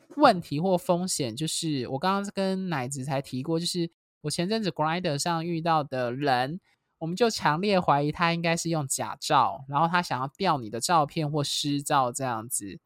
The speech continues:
然后我们甚至推论说他的背景可能是什么样子。对，我的意思是说，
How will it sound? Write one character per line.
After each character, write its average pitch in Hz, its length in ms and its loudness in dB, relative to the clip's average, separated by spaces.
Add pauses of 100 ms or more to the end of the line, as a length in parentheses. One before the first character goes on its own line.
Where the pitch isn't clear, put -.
然 160 100 -8
后 180 80 2
我 165 60 2
们 143 100 2
甚 190 160 0
至 190 160 -4
推 180 300 2
论 175 240 2
说 160 240 -2
他 151 220 -4
的 127 300 -2
背 165 280 0
景 110 240 -8
可 - 160 -12
能 127 100 -6
是 170 120 -6
什 147 120 -8
么 120 120 -10
样 139 280 -2
子。 123 300 -12 (500)
对， 165 160 4
我 151 160 2
的 262 60 2
意 349 100 4
思 254 140 -2
是 - 80 -6
说， 240 240 0